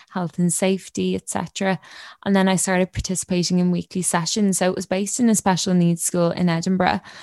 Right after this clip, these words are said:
And we essentially had the opportunity to coach basketball one-to-one, uh, to these pupils, and they all had individual needs, which was really important to consider. But then we also very much promoted that kind of group ethos and making it fun as well.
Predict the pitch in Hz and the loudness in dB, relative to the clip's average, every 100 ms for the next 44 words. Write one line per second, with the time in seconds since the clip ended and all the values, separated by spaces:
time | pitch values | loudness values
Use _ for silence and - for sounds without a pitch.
0 | - - - - 180 175 170 175 185 190 | -20 -20 -20 -4 -2 0 0 -2 -2 -4
1 | 185 190 185 202 170 175 190 165 - - | -2 -2 -2 -2 -2 -4 -4 -6 -6 -6
2 | 180 185 - 175 170 - - - 175 170 | -4 -2 -4 -4 -6 -6 -6 -2 -2 0
3 | 170 - 170 - - - - _ _ _ | 0 0 -4 -12 -20 -20 -20 _ _ _
4 | _ _ - 208 208 - - 147 - 180 | _ _ -6 -2 -2 -4 -8 -8 -8 -6
5 | 175 - 175 165 180 165 165 175 180 - | -4 -2 -4 -2 -2 0 2 0 -2 -4
6 | - - 82 - - 180 165 92 - - | -4 -4 -4 -6 -6 -4 -2 -4 -6 -6
7 | 170 - 196 185 190 202 202 233 240 226 | -6 0 2 2 2 0 2 2 2 2
8 | 196 175 185 170 180 180 175 180 175 185 | 2 2 0 -2 0 2 2 2 -2 -6
9 | - 185 180 185 185 190 190 185 - 180 | -6 -4 -2 0 -2 -2 -6 -8 -4 -4
10 | - 180 180 180 185 190 180 175 - - | -2 0 0 0 -4 -2 -2 -4 -10 -20
11 | - 202 185 180 - 185 180 175 175 175 | -8 -2 0 0 -4 -2 -2 -2 -2 -4
12 | - 185 170 175 170 160 - 196 196 202 | -2 0 0 -4 -6 -8 -6 -6 0 0
13 | 196 - 220 - 247 269 - 202 190 190 | 0 -2 -4 0 0 0 -2 0 0 -2
14 | 196 190 - - 196 208 202 - 196 220 | -4 -4 -6 -8 -2 -2 -2 -2 -2 -2